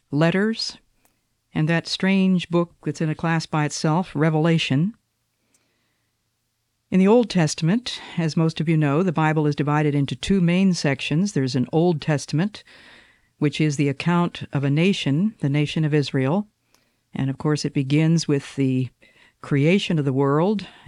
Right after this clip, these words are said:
and the animals and the creatures and the moon and the stars and the sun and people. And then the New Testament is the account of a man,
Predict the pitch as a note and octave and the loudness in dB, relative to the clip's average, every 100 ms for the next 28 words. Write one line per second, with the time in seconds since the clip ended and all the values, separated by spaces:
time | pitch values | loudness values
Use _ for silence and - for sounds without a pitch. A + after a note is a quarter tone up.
0 | - C3+ C3+ C3+ C#3 D3+ D3+ D3 D#3+ D#3 | -4 -2 -2 -2 0 0 0 0 -2 -2
1 | D3+ - C#3+ - C#3+ D#3 C#3 C#3 C#3 C#3+ | -2 -2 -2 -2 -2 -2 0 0 0 0
2 | C#3 C#3 - C3 B2+ C3+ C3+ C3+ - C3+ | -2 -4 -2 -2 -2 -2 -2 -4 -2 0
3 | C#3 C#3+ C3+ C3+ - - - - - F#3+ | 0 0 -2 -4 -14 -20 -20 -20 -2 -2
4 | E3+ C#3+ G3 _ _ _ _ _ _ _ | 0 -2 -4 _ _ _ _ _ _ _
5 | _ _ _ _ - F#3 F#3+ F#3+ C4 F#3+ | _ _ _ _ -2 2 4 4 2 2
6 | D#3 - C#3+ D#3 - - _ _ _ _ | -2 0 -2 -2 -4 -18 _ _ _ _
7 | _ _ _ - F3 E3 F3+ E3+ - F3+ | _ _ _ -4 0 0 0 -2 0 0
8 | F3 - D#3 D3+ E3 D3 B2 A2 | -2 -2 0 2 2 2 0 -2